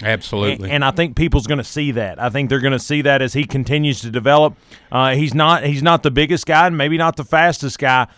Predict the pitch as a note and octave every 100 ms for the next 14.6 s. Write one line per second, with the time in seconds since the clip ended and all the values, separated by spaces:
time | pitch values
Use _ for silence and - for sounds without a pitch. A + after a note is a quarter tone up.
0 | _ _ B2+ C3 D3 D#3 C#3+ D3+ C3 C#3+
1 | C#3+ A#2+ C#3+ C#3+ C3 B2+ A#2+ A#2 A#2+ A#2+
2 | A2 A#2 C3 D3 A#2 A#2+ A#2+ C#3 C#3+ B2
3 | B2 F#3+ F3 A#2+ G#2+ C#3+ D3+ C#3+ C#3+ C#3
4 | B2 A2 B2 C#3 B2 B2+ G#2 - - C3
5 | B2 - B2 - B2 A#2+ A#2 F#2+ F#2 -
6 | _ A#2 B2+ C3+ A2 F#2+ F2+ F2+ - C3
7 | B2+ A#2 A2 - B2 A#2+ A#2+ A#2 - -
8 | - _ _ - A2 A#2 G#2 G#2 G2 -
9 | G2+ F#2 F2+ - - A2 G2 F#2+ - C3
10 | C3+ B2 A2+ A2+ - - - _ _ _
11 | - G2+ E2 E2+ D#2+ - - _ _ _
12 | _ D3 - - C#3+ A2 - - _ C#3
13 | D#3 A#2 F#2+ F2+ G2 C3 - F#2 F2+ F#2
14 | F#2 F#2 F2 F#2+ F#2+ F2